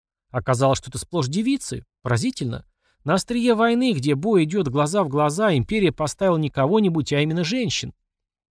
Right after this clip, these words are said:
Однако же стоило отметить, что по сравнению с этими воительницами мускулистые двухметровые гренадёры былых времён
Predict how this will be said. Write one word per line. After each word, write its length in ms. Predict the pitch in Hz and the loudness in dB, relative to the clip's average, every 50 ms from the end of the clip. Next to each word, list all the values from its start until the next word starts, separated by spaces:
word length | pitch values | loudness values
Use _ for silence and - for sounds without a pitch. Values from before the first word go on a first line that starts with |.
| _ _ | _ _
Однако 420 | - 143 147 143 147 143 135 - 135 | 0 0 2 4 2 2 2 2 0
же 100 | 131 127 | -2 -2
стоило 380 | - - - 160 151 143 147 | -2 -2 0 2 4 4 4
отметить, 440 | 156 147 - 190 233 247 190 135 104 | 2 2 0 -2 -2 -2 -2 -4 -6
что 160 | - - 135 | -8 -8 -10
по 100 | - - | -8 -8
сравнению 500 | - - 143 135 135 135 147 147 143 139 | -8 -4 -2 0 0 2 2 0 0 0
с 120 | 120 - 156 | 0 -2 -4
этими 240 | 143 - - 139 131 | -6 -4 -2 -2 0
воительницами 800 | 117 120 123 127 147 185 180 - 175 151 131 123 - - 131 | 2 4 4 4 2 0 -2 -2 0 0 0 0 0 -2 0
мускулистые 600 | 123 127 123 - - - 131 139 170 - - - 131 | 0 0 -2 -4 -4 -2 0 0 0 -2 -4 -4 -2
двухметровые 640 | 123 131 135 - - 143 127 - 147 151 151 156 | -2 -2 -2 -2 -4 -4 -2 0 0 2 2 2
гренадёры 540 | 147 131 127 127 135 127 123 127 147 156 143 | 2 2 2 4 4 4 2 2 2 2 0
былых 320 | 135 123 127 127 123 - - | 2 2 2 2 2 2 0
времён 400 | 131 127 127 135 165 196 196 | 0 2 2 2 0 0 -2